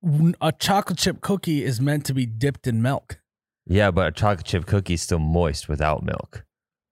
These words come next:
Speaker 2: Unless it's, like, five days old and dried out.
Speaker 1: So your biggest gripe is that they're just, they're
Speaker 2: Too
Speaker 1: just
Speaker 2: dry, man.
Speaker 1: crackers.
Speaker 2: Yeah.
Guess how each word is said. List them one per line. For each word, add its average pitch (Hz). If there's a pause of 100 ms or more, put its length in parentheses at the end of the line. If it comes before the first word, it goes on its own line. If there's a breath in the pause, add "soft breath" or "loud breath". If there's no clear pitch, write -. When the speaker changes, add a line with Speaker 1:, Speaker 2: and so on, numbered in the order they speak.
(240)
Speaker 2:
Unless 104
it's, 101
like, 87
five 78
days 73
old 65
and 78
dried 69
out. 64 (560)
Speaker 1:
So -
your 160
biggest 175
gripe 151
is 117
that 117
they're 123
just, 117 (100)
they're -
Speaker 2:
Too 82
Speaker 1:
just -
Speaker 2:
dry, 69
man. 69
Speaker 1:
crackers. 69 (240)
Speaker 2:
Yeah. 76